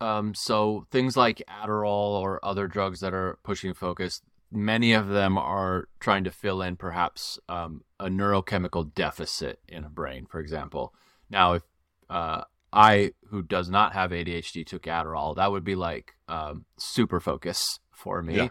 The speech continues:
Speaker 2: right.
Speaker 1: There's, there's a downside to that, so I wouldn't recommend it to anybody.
Speaker 2: For sure.
Speaker 1: However, when we are nervous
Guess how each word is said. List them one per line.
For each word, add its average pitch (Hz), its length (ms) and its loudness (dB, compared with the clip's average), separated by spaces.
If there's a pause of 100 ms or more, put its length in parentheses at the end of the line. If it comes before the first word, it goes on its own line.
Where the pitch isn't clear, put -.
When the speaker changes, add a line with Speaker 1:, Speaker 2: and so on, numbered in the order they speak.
Speaker 2:
right. 95 240 -2
Speaker 1:
There's, 107 200 2
there's 113 220 4
a 110 60 4
downside 87 540 2
to 90 60 -8
that, 85 180 0
so 95 100 0
I - 40 2
wouldn't 95 260 -2
recommend 85 500 -4
it 80 140 -6
to - 140 -8
anybody. 78 540 -10 (320)
Speaker 2:
For 104 100 2
sure. 98 120 8
Speaker 1:
However, 104 460 8 (180)
when 127 320 2
we 156 160 2
are 139 120 4
nervous 98 640 0